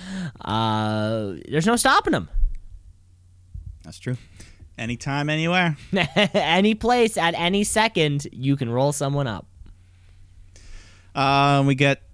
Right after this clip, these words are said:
Speaker 2: uh, six-man tag, Hurt Business, taking on Ricochet, Apollo, Mustafa Ali.
Speaker 1: Mustafa!
Speaker 2: Uh, he's fi-, ah, it's nice to have him.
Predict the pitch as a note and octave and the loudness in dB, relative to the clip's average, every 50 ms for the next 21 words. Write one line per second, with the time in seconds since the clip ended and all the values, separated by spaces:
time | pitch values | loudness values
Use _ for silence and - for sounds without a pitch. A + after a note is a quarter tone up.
0 | - - C#3+ C#3 C3+ C3+ C3 - - E3+ - - - B2+ A#2+ A2+ A#2 - - A#2 | -2 0 2 2 2 2 0 0 0 -2 -4 -2 -2 -2 0 0 0 -2 -2 -2
1 | A2 G#2+ G#2+ G#2+ F#2+ - B2 B2 G#2+ - - G#2+ G2 G#2 G2+ G2 G2 - - - | 0 0 0 -2 -2 -2 -4 -4 -4 -2 -4 -4 -2 -2 -2 -2 -2 -4 -8 -14
2 | - - - - - F#2+ - F#2+ E2+ E2 E2 E2 E2 - - - - F2+ E2 D#2+ | -18 -20 -14 -10 -10 -8 -8 -6 -6 -4 -4 -6 -6 -8 -10 -10 -8 -8 -6 -6
3 | E2 - - - - - - D#2+ D#2 D2 D2 D2+ D#2 - - - - - - - | -8 -10 -12 -14 -12 -10 -8 -6 -6 -6 -6 -8 -10 -12 -14 -18 -20 -20 -20 -16
4 | - - D2+ C#2+ - - - B1 B1+ C#2 D2 D#2+ F2 F2+ - - - D#3 F3 - | -12 -10 -10 -10 -12 -14 -14 -14 -12 -12 -12 -12 -12 -14 -16 -16 -12 -10 -8 -2
5 | - C4 - A#4 A#4 - F#3+ C#3 F#3 - - - - - - - - - - - | 0 2 2 2 0 -2 -2 -4 -4 -4 -8 -12 -16 -20 -20 -20 -18 -18 -18 -20
6 | - - - - - - E2+ C#3 D3+ - - G3 - - - F3 A2+ A2+ A2 - | -20 -20 -20 -16 -12 -8 -6 -4 -6 -6 -6 -8 -8 -4 -2 -2 -2 -2 -6 -6
7 | - - C3 B2 - - F2 E2+ E2+ F2 F2 F#2 F2+ F#2 - | -4 -2 -2 -2 -2 -2 -4 -6 -4 -6 -6 -6 -8 -8 -10